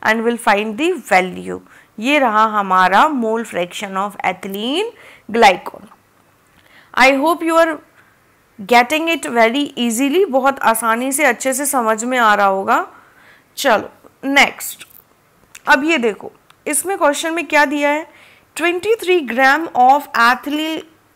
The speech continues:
alcohol। अब हमें weight of solute दिया है,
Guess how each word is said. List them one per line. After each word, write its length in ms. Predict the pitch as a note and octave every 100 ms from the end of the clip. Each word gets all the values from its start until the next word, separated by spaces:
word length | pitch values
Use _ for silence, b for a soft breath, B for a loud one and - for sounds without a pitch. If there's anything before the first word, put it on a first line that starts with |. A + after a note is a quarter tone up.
| A3+ G3+ - B3
alcohol। 680 | B3+ B3+ C#4 C4 - F#3 D3+ - _ _ b b b b
अब 180 | C#4 C4
हमें 380 | D#4+ D#4+ F#4+ - A3
weight 320 | G#3 B3 D#4 - - C#4+
of 180 | D#4+ - - - _ _ b b b - -
solute 520 | B3+ G#3+ A3+ A#3 G3
दिया 240 | A#3 A#3
है, 240 | A#3+ C4+